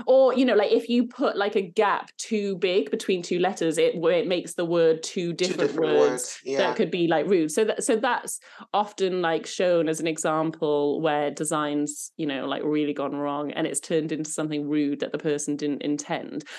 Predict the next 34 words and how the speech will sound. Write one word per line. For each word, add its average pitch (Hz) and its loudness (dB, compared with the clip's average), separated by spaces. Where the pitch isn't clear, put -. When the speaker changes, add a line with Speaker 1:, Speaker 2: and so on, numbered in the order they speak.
Speaker 1:
But 254 4
I 254 4
think 277 -2
there 226 2
has, 254 -4
there 196 0
does 247 0
need 190 2
to 196 -4
be, 160 2
uh, 262 -4
you 247 4
know, 247 6
like, 214 4
I 220 2
guess 277 0
what's 269 0
problematic 196 0
about 160 2
your 180 4
example 175 0
is 180 2
that - 0
there 180 2
was 185 0
no 180 0
consideration 180 0
for, 277 -6
like, 160 0
who 175 0
was 165 0
in 160 0
the 156 0
room 156 2